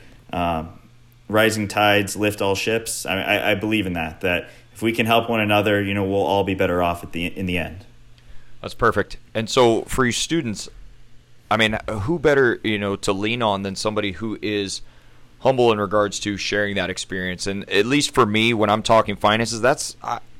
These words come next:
Speaker 2: it was a difficult thing to kind of come out of the shell and be able to discuss the, the good and the bad and, and get into all of those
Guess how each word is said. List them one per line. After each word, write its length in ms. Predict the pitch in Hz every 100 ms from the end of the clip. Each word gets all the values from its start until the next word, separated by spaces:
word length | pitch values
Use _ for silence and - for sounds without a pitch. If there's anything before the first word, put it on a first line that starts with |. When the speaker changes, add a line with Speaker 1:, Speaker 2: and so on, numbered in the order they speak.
| - -
Speaker 2:
it 80 | 127
was 140 | 180
a 80 | 185
difficult 560 | 135 165 - - 127
thing 340 | - 131 151 131
to 240 | - 113
kind 280 | 101 113 110
of 220 | 104 -
come 200 | - 110
out 200 | 110 113
of 60 | 110
the 60 | 101
shell 360 | - 104 110
and 100 | 104
be 140 | 95 104
able 160 | 104
to 200 | 101 104
discuss 600 | 98 95 - 104 104 - - - - - - - -
the, 160 | - 104
the 200 | - 101
good 240 | 87 117
and 120 | 113 107
the 40 |
bad 480 | 92 107 110 107 101
and, 260 | 98 98 -
and 320 | 98 95 92
get 180 | 98 113
into 280 | 107 98 -
all 300 | - 101 101
of 120 | 87
those 480 | 101 101 98 -